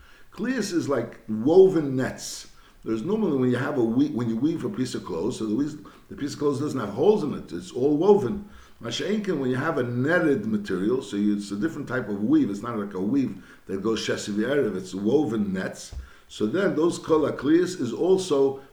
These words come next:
mekablis tumet kibgadim, even though it's a netty material, but nevertheless it's also mekabel tumet.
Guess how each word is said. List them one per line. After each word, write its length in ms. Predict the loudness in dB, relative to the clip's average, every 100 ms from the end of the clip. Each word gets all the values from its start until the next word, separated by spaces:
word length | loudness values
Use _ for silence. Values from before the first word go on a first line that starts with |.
| -4
mekablis 640 | -4 -2 0 0 0 -4
tumet 300 | -4 -4 -2 -4
kibgadim, 580 | -6 -2 0 0 -2
even 180 | 0 2
though 140 | 4 2
it's 140 | 2
a 60 | 2
netty 480 | 2 2 0 2
material, 680 | 2 0 0 -2 0 -2 -6 -12 -20 -6
but 100 | -2
nevertheless 500 | 0 2 2 2 0
it's 140 | -6
also 520 | 0 0 0 0 0
mekabel 520 | 0 -4 -4 -2 -2 -2
tumet. 260 | -4 -6